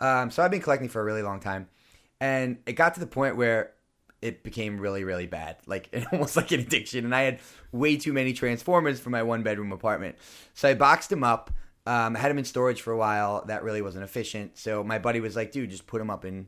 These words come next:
my garage, like, up on the shelves there. It's no problem." So did that, uh, not thinking that we live in Queens, New York,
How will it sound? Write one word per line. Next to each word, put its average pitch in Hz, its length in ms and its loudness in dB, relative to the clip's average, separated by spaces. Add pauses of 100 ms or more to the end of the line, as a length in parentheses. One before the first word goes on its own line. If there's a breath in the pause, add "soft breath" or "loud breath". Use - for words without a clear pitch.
(120)
my 92 260 -6 (120)
garage, 160 420 2
like, 85 200 -10
up 101 140 -6
on 95 80 -8
the 92 60 -10
shelves 95 320 -4
there. 92 140 -4
It's 85 100 -14
no 90 80 -10
problem." 76 320 -8 (520 soft breath)
So 135 340 2 (220)
did 175 200 0
that, 135 380 6
uh, 113 200 -2
not 123 240 0
thinking 123 220 -4
that 113 280 -6
we 107 140 -6
live 113 140 -2
in 110 80 -8
Queens, 160 260 -4
New 175 80 -4
York, 127 400 0